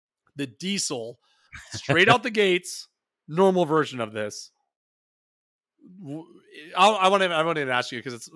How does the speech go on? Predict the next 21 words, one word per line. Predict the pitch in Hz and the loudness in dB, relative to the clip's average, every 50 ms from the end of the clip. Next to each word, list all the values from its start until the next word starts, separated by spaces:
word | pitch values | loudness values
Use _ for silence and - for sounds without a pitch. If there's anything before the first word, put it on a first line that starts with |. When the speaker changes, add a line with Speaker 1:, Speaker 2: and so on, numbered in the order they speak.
| 143 143 139 135 | -14 -14 -14 -8
Speaker 1:
we're | 139 143 | -6 -4
not | 143 143 139 139 | -4 -4 -4 -2
playing | 151 143 135 131 123 123 127 127 - _ 160 147 | 0 0 0 0 0 -4 -8 -12 -16 _ _ -8
The | 127 127 | -6 -4
Price | - 143 127 - - | -2 -2 -4 -4 -6
is | 117 | -10
Right. | 120 113 113 110 - _ _ _ _ _ _ _ _ _ _ | -12 -12 -12 -14 -18 _ _ _ _ _ _ _ _ _ _
Straight | - - - - 185 214 262 | -12 -10 -4 2 4 4 4
out | 262 247 180 | 4 2 2
the | 208 | 0
deck, | 180 190 165 156 151 - _ _ _ - | 0 0 0 0 -2 -4 _ _ _ 0
pack | - 196 196 202 - - | 2 2 2 2 0 -4
fresh, | - 160 139 117 113 - - - - _ _ _ _ - | -6 -4 -4 -4 -4 -8 -12 -14 -16 _ _ _ _ -8
twenty-five | - 185 208 220 202 - 202 180 165 143 | -4 -2 -2 0 0 2 2 2 2 0
dollars, | 131 110 92 95 - - - - - - _ _ _ _ _ | -4 -4 -6 -8 -16 -20 -20 -20 -20 -20 _ _ _ _ _
right? | - 139 160 190 190 _ _ _ _ | -4 -2 -2 -2 -4 _ _ _ _
Speaker 2:
Right. | - 90 82 - | 2 2 2 2
Speaker 1:
Wow, | - 139 151 139 113 104 117 123 | 2 2 4 4 2 0 -4 -10
that's | 117 117 - | -12 -10 -6
a | 147 | -2
lot. | 165 180 165 135 123 | 0 2 2 2 0